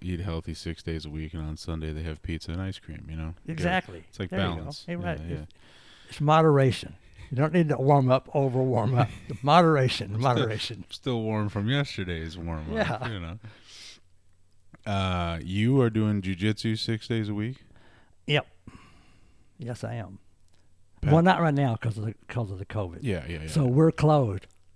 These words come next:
Speaker 1: Yep, gotcha. Yeah. Um, how old are you, Pat?
Speaker 2: Seventy-two.
Speaker 1: You ever had an injury?
Speaker 2: Oh, yeah.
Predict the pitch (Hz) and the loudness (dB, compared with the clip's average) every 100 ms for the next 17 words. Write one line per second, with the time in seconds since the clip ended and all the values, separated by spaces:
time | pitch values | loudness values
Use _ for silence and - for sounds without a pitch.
0 | - _ _ - _ - 104 - 95 87 | -20 _ _ -20 _ -6 -4 -4 -8 -8
1 | - 98 - - 90 85 82 - - - | -8 -12 -14 -10 -6 -6 -10 -16 -20 -20
2 | - - _ - 92 87 85 85 85 - | -20 -20 _ -10 -6 -4 -4 -8 -12 -16
3 | _ _ _ _ _ - - _ _ _ | _ _ _ _ _ -20 -20 _ _ _
4 | _ _ _ - _ _ - - - 101 | _ _ _ -20 _ _ -20 -20 -10 -4
5 | 107 104 104 104 - 104 120 - _ - | -2 -2 -4 -4 -6 -6 -8 -14 _ -20
6 | - 160 160 170 - 117 73 - _ _ | -4 0 2 0 -2 -4 -6 -18 _ _
7 | - - _ _ _ _ _ _ _ _ | -20 -20 _ _ _ _ _ _ _ _
8 | - 101 92 92 90 90 98 98 107 113 | -8 -4 -2 -4 -4 -4 -4 -4 -6 -8
9 | _ _ _ 143 165 123 | _ _ _ 0 0 -2